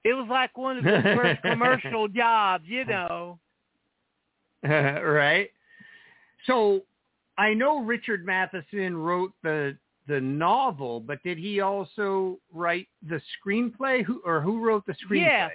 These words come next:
Speaker 1: he wrote the, yes, he wrote the screenplay too.
Speaker 2: Oh, oh, cool. Nice.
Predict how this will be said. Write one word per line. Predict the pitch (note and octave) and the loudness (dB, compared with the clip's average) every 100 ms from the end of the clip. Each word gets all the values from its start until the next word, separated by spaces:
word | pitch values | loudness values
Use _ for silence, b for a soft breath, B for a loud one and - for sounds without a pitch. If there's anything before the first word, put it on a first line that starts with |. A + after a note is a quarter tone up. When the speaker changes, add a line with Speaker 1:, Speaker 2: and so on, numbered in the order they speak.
| - | -6
Speaker 1:
he | C#4+ | -8
wrote | C#4 D#4 D4 - | -2 0 0 -4
the, | C4 A3 | -8 -8
yes, | A3 B3+ D4 A#3+ F#3 | -8 -4 -2 -2 -4
he | C4 B3+ | -8 -6
wrote | B3 B3+ - | -4 -6 -8
the | G3+ - | -20 -18
screenplay | B3 C4 A#3 F#3+ F#3 F#3 | -8 -6 -6 -6 -6 -6
too. | - G#3 F3 C#3+ - _ _ _ _ _ _ _ _ _ _ _ _ - | -4 -6 -6 -12 -18 _ _ _ _ _ _ _ _ _ _ _ _ 0
Speaker 2:
Oh, | C#4+ B3 C3 G#2 _ - | 2 4 2 -4 _ -6
oh, | A3 - | -4 -2
cool. | - F4 G2+ _ | -4 -6 -8 _
Nice. | B3+ D3+ | -6 -6